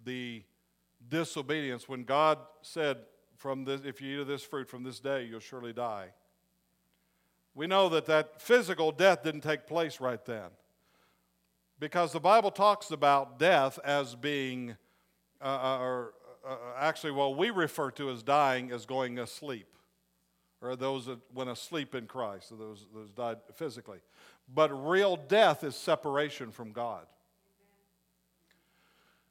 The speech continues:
So he said, "If you eat of this fruit, from this day you'll be separated from me."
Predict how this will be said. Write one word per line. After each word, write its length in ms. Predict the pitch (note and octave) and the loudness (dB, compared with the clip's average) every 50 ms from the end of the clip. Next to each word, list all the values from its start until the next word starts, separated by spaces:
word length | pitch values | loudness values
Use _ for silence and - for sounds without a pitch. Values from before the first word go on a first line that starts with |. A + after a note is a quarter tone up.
| _ _ _ | _ _ _
So 160 | _ - E3 | _ -4 -2
he 140 | E3 G3+ A3 | -2 -2 -2
said, 200 | - - A#3+ G#3 | 0 2 2 2
"If 140 | G3 - F3+ | 2 0 0
you 140 | G#3+ A3 A3+ | -4 -2 -2
eat 120 | A3+ G3+ | 0 0
of 80 | G3+ F#3 | 2 4
this 200 | G3 F#3 F#3+ - | 4 2 2 0
fruit, 580 | - B3+ C#4 C4 G#3+ F#3+ F#3 F3+ - - - - _ _ _ _ _ _ _ _ _ _ _ - | 0 4 6 8 8 6 6 2 -2 -10 -18 -18 _ _ _ _ _ _ _ _ _ _ _ -8
from 160 | E3 D#3+ E3 | -8 -6 -4
this 200 | E3+ E3+ D3 D3 | -4 -4 -4 -2
day 360 | C#3+ F#3 G3+ G3 F3+ E3+ D#3 | 4 6 6 8 8 6 2
you'll 200 | D3 D3 D#3+ E3 | 0 -2 -4 -2
be 140 | D#3 D3+ C3+ | -2 -4 -6
separated 720 | - - G#3 F#3+ F#3 - D#3+ C3+ C3 B2+ A#2 A#2+ A#2 - | -4 2 2 2 2 2 -2 -2 -2 -2 -4 -6 -12 -12
from 320 | - C3 B2+ B2+ A#2+ A2+ | -8 -8 -6 -6 -8 -10
me." 220 | G#2+ G#2 F#2+ F2 | -14 -16 -18 -20